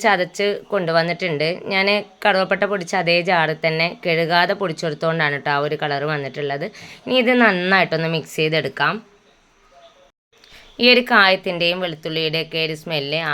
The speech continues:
ഒരു വെള്ളത്തിലേക്ക് നന്നായിട്ട് തന്നെ അലിഞ്ഞ് ചേരണം. അപ്പോൾ ഞാനിതാ നല്ല പോലെ മിക്സ് ചെയ്തെടുത്തിട്ടുണ്ട്. ഇനി നമുക്കിതൊന്ന് അരിച്ചെടുക്കാം. അരിച്ചെടുത്തതിന് ശേഷം ഞാനതൊരു ബോട്ടിലേക്ക് മാറ്റി കൊടുത്തിട്ടുണ്ട്. അതേപോലെ തന്നെ അരിച്ച ആ ഒരു ചണ്ടി ഉണ്ടല്ലോ, അത് ഞാൻ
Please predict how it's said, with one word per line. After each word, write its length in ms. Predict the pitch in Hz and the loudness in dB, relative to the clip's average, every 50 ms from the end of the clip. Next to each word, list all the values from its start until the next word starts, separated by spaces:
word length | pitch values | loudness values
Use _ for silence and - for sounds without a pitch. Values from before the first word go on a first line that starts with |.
| 151 | -2
ഒരു 100 | 160 165 165 | -2 -4 -4
വെള്ളത്തിലേക്ക് 520 | 160 151 147 143 - - 147 147 139 - 156 160 | -4 -4 -4 -6 -6 -6 -4 -4 -4 -4 -6 -6
നന്നായിട്ട് 440 | 151 139 139 143 143 147 147 156 170 156 151 | -6 -6 -6 -6 -6 -6 -6 -6 -6 -6 -4
തന്നെ 260 | 143 139 143 156 170 180 | -6 -4 -4 -4 -2 -2
അലിഞ്ഞ് 340 | 170 156 143 143 143 147 156 156 - | -2 -4 -4 -6 -6 -8 -8 -8 -6
ചേരണം. 420 | 180 151 139 135 131 135 147 202 240 - - - - - | -4 -2 -2 -2 -4 -4 -6 -6 -8 -12 -18 -18 -20 -16
അപ്പോൾ 180 | - - 233 226 240 | -8 -4 0 2 4
ഞാനിതാ 320 | 220 208 208 196 202 202 202 196 | 4 4 4 2 2 2 2 2
നല്ല 340 | 180 170 165 165 165 170 180 175 180 | 0 0 0 0 2 2 2 2 0
പോലെ 260 | 175 156 147 147 151 160 - - - | 0 -2 -2 -2 -2 -4 -6 -6 -8
മിക്സ് 240 | 156 143 - - - | -10 -10 -8 -6 -4
ചെയ്തെടുത്തിട്ടുണ്ട്. 720 | 156 151 156 160 151 139 123 - 147 - 156 147 135 135 156 160 180 | -4 -2 -2 -2 -4 -6 -8 -10 -10 -8 -8 -6 -6 -6 -6 -6 -6
ഇനി 120 | 190 190 185 175 | -4 -4 -2 -4
നമുക്കിതൊന്ന് 500 | 160 151 156 160 151 151 147 143 151 165 160 | -4 -4 -6 -6 -4 -4 -4 -2 -2 -2 -2
അരിച്ചെടുക്കാം. 680 | 143 135 135 - - 151 139 139 - - 147 160 202 240 247 - - _ _ _ _ _ _ _ _ _ _ _ _ _ _ _ _ _ _ _ _ _ _ _ _ - 233 | -2 -4 -6 -6 -6 -6 -6 -6 -6 -4 -2 -2 -2 -4 -8 -14 -20 _ _ _ _ _ _ _ _ _ _ _ _ _ _ _ _ _ _ _ _ _ _ _ _ 4 4
അരിച്ചെടുത്തതിന് 600 | 233 233 240 - 262 233 208 214 208 202 196 196 - | 4 4 4 4 4 4 6 6 6 4 4 4 2
ശേഷം 240 | 202 185 175 - 190 190 | 2 2 2 0 0 0
ഞാനതൊരു 360 | 180 175 170 170 165 170 175 170 175 | 2 2 2 2 2 0 0 2 0
ബോട്ടിലേക്ക് 480 | 165 151 156 151 151 151 143 - 165 165 165 | 0 0 0 -2 -2 -2 -2 -2 -4 -4 -2
മാറ്റി 260 | 156 143 147 - 143 - | -2 -2 -4 -6 -6 -4
കൊടുത്തിട്ടുണ്ട്. 560 | 160 160 151 151 - 151 156 151 135 135 147 - - 180 | -4 -4 -2 -4 -4 -4 -4 -4 -2 -2 -2 0 0 2
അതേപോലെ 460 | 175 185 190 208 202 208 208 180 175 170 - | 4 4 4 4 4 4 2 2 0 0 -2
തന്നെ 220 | 165 160 156 160 165 165 - 139 | -2 0 0 0 -2 -2 -2 -2
അരിച്ച 320 | 165 156 156 156 - - 180 175 175 - - - | -2 -2 -4 -6 -6 -2 0 2 2 2 2 0
ആ 40 | 160 165 170 | 0 0 0
ഒരു 100 | 160 156 - | -2 -4 -2
ചണ്ടി 280 | 196 185 190 190 185 190 175 | -2 -2 0 0 0 0 0
ഉണ്ടല്ലോ, 260 | 151 147 147 139 151 156 | 0 0 0 2 2 2
അത് 60 | 165 180 170 | 2 2 0
ഞാൻ 120 | 170 180 | 0 -2